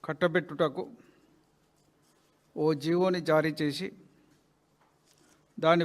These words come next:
విధి విధానాలు కూడా ఇందులో పెట్టడం జరిగింది. హైదరాబాద్లో దానికి చెప్పే కారణాలు కాలుష్యం అనే ఒక కారణాన్ని ఒక భూతంగా చూపెడుతూ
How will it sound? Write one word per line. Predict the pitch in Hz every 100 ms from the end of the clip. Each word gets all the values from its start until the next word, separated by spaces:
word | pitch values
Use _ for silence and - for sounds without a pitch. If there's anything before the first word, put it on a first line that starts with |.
| 151
విధి | 165 180
విధానాలు | 185 180 175 170 156
కూడా | 160 170 165 151 - 208
ఇందులో | 143 156 147
పెట్టడం | 151 143 156 147
జరిగింది. | 131 135 139 - - _ _ _ _ _ _ _ _ _ _ _ _ _ _ _ _ _ _ _ _ _ _ _ _ _ _ _ _ _ _ _ -
హైదరాబాద్లో | 170 175 190 185 180 180 185 165
దానికి | 165 - -
చెప్పే | 160 - 180 180
కారణాలు | 156 160 170 170 190 143 143 190 - - - _ _ _ _ _ _ _ _ -
కాలుష్యం | 151 175 180 - 175 170 - - - _ _ -
అనే | 151 160 156
ఒక | 151 143 147
కారణాన్ని | 151 160 160 160 175 143 156 - - _ _
ఒక | 135 131
భూతంగా | 156 160 170 165 160
చూపెడుతూ | 151 139 139 160